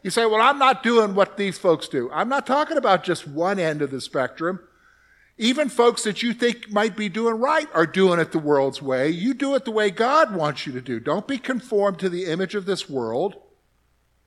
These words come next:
You be transformed by what God's word says. So now we get into chapter three, and from then on through chapter sixteen, we're gonna spend our time renewing our mind.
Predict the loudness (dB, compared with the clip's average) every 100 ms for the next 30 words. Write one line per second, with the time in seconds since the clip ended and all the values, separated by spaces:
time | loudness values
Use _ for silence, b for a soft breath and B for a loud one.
0 | -8 -6 -2 -4 -4 -2 -2 -2 -4 -2
1 | -2 0 2 2 0 0 0 -2 -4 -4
2 | -6 -8 -6 -6 -4 -2 -2 -2 -2 -2
3 | -2 -2 -6 2 2 2 -4 -8 -4 -2
4 | -2 -6 _ _ _ _ _ _ _ _
5 | _ _ _ -10 -4 -2 0 2 2 2
6 | 0 -2 -6 -6 -4 -2 -2 -6 -6 -6
7 | -6 -8 -8 -6 -6 -10 _ _ _ _
8 | _ _ _ _ _ _ _ _ _ _
9 | _ _ _ _ -4 -2 -2 -2 0 0
10 | 0 0 0 0 -4 -2 -4 -2 -4 -2
11 | -4 -6 -12